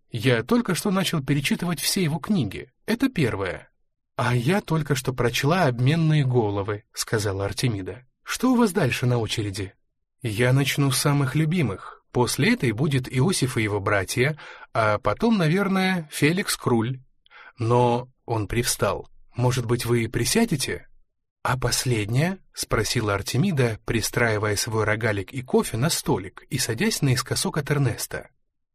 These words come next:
"Волшебная гора", — без запинки ответил Эрнест, не показывая ни своего удивления, ни растерянности, как теперь вываживать такую крупную рыбу. Она просто пережила своё время.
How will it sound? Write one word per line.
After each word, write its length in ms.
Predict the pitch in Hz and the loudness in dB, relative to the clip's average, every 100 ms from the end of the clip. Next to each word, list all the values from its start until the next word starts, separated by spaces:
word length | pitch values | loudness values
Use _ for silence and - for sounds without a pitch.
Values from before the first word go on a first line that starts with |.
| - | -6
"Волшебная 640 | 107 113 110 170 156 160 165 | -2 0 0 0 2 2 2
гора", — 400 | 165 156 95 - - | 2 2 -2 -8 -8
без 240 | 113 107 | -4 -2
запинки 500 | 98 110 - 160 131 | 0 -2 0 0 0
ответил 420 | 113 - 120 107 101 | 0 -2 -2 -2 -2
Эрнест, 480 | 101 135 185 - - _ | 0 -2 -2 -6 -14 _
не 100 | 117 | -4
показывая 580 | 113 110 - 127 113 107 | -2 -2 0 0 2 0
ни 100 | 113 | 2
своего 420 | 196 - 123 104 104 | 0 2 0 0 -2
удивления, 720 | 98 101 123 185 180 180 - _ | -2 -2 0 0 0 -2 -6 _
ни 160 | 117 147 | 0 2
растерянности, 1040 | 240 233 - 127 110 104 104 - 107 92 - | 2 0 2 2 2 -2 -4 -6 -6 -8 -6
как 220 | - - | -4 -2
теперь 400 | - - 185 151 | -4 -2 0 2
вываживать 600 | 113 110 147 131 104 95 | 2 2 2 2 -2 -2
такую 340 | 117 - 107 | -4 -2 -2
крупную 500 | - 131 131 - 104 | 0 0 -2 -2 -2
рыбу. 460 | 110 127 90 - - _ _ _ _ _ - | 0 0 -2 -10 -16 _ _ _ _ _ -4
Она 340 | 110 131 190 | 0 2 2
просто 380 | 175 190 - 190 | 2 0 2 0
пережила 540 | - 165 156 147 175 | 2 2 4 4 2
своё 300 | 156 147 151 | 2 2 4
время. 500 | 147 196 147 85 - | 4 2 0 -4 -12